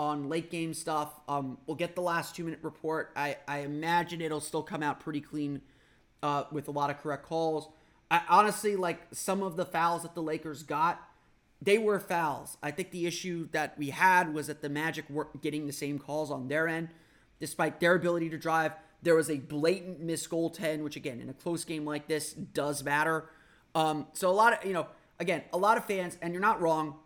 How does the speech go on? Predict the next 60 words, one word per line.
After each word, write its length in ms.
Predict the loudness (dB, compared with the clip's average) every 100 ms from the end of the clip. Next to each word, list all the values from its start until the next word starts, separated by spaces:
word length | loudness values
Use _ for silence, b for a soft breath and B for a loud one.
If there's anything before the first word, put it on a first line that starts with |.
| _
late 220 | 2 2
game 180 | 0 -2
stuff 320 | 0 -2 -2
matters. 480 | 0 2 2 0 -4
I, 400 | -2 0 0 0 2
I, 100 | 0
I, 80 | 0 -4 -2
I 100 | 0
will 80 | 0
say 200 | 0 0
that 180 | 0
with 80 | -2
the 60 | -10
team, 340 | -8 -6 -4
with 100 | -6
the 60 | -4
margins 400 | -2 -2 -2 -8
that 80 | -8
the 80 |
Magic 300 | -4 -4 -6
have, 320 | -4 0 0 -4 B B B B _
late 320 | 0 4 4 4
game 200 | 0 0
stuff 280 | -4 -6
matters. 360 | -4 -4 -6 -10
I 40 |
think 160 | -10 -8
the 60 | -2
Magic 320 | -2 -2 -6 -2
are 180 | -2
now 220 | 0 -4 -8
twelve 540 | -8 -2 2 2 2
and 140 | -2 -6
twenty-three 800 | -10 -6 -6 -8 -10 -6 -2
in 120 | -2 -2
close 280 | -6 -6
games. 400 | -4 -4 -4 -8 b b b b b _ _
If 300 | 2 2 0
they 240 | 4 4
win, 360 | 4 0 0 -2
if 140 | -4 0
they're 200 | 0 0
seventeen 640 | -8 0 0 0 -4 -6 -4
and 100 | -2
eighteen 480 | -4 -4 -6 -4 -4
instead 360 | -6 -4 -4
of 80 | -4
twelve 360 | -4 -2 -2 -2
and 120 | -6
twenty-three, 500 | -6 -6 -4 -2 -4
if 100 | -2
they're 120 | -2
not 200 | 2 2
even 200 | 0 -4
fi-, 340 | -2 0 0 2
not 200 | 2 2
even 240 | -2 -2
above 400 | -4 0 -2 0
five 220 | 0 0
hundred, 320 | -2 -6 -8